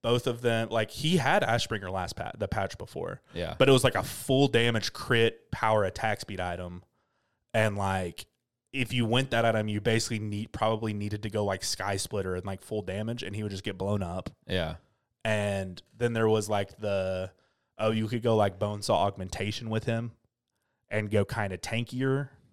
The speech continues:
Speaker 2: Yeah.
Speaker 1: But then you didn't have the Ashbringer passive. You didn't have these good passives. And now I think there's, like, this build path where he can go brawlery but still get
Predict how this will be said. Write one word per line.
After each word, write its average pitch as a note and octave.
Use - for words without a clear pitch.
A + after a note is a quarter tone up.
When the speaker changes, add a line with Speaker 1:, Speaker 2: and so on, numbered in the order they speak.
Speaker 2:
Yeah. E2+
Speaker 1:
But A#2
then B2
you A#2
didn't A#2
have G#2
the G#2
Ashbringer G2+
passive. G#2
You G2
didn't G#2
have G2+
these F#2+
good F#2
passives. G2
And A#2+
now B2+
I A#2
think A2
there's, G#2+
like, G2
this G#2+
build G#2+
path G2
where G#2+
he G#2
can G#2
go G2
brawlery G2
but G2+
still G2+
get G2